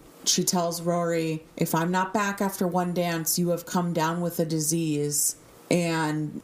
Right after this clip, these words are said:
come save me, whatever." Rory says, "Okay, that's fine." And Paris is like, "This is her first party and she already has a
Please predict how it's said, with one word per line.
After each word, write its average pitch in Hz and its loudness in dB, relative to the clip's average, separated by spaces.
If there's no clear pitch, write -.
come 185 2
save 156 0
me, 120 -2
whatever." 127 -2
Rory 202 2
says, 190 2
"Okay, 254 2
that's 226 0
fine." 214 0
And 170 0
Paris 190 2
is 180 0
like, 170 0
"This 254 0
is 277 0
her 226 2
first 214 -2
party 202 0
and 208 -2
she - 0
already 190 0
has 185 0
a 175 0